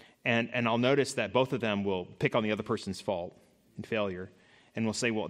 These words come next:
they're, they need to change." And, uh, and, and I'll say, "Well, what your, your goal should be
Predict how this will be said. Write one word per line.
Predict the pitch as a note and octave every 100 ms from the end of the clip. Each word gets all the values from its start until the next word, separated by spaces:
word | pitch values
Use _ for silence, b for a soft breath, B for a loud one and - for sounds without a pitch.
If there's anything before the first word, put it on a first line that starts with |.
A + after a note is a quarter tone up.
| G2
they're, | B2+ C#3
they | D3 C3 C#3+
need | E3
to | D#3
change." | - G2+ F#2+ F#2 - - b b b b -
And, | A2+ A2 G#2+ G#2 -
uh, | A2 G#2+ G#2 -
and, | A#2 A2+
and | A#2+ G#2+
I'll | A2
say, | - A2
"Well, | A2 A2+
what | A2 D3
your, | D3+ D#3 F3 C3
your | B2 D#3
goal | D3+ D3+
should | E3 D#3 A#2
be | G2 F2+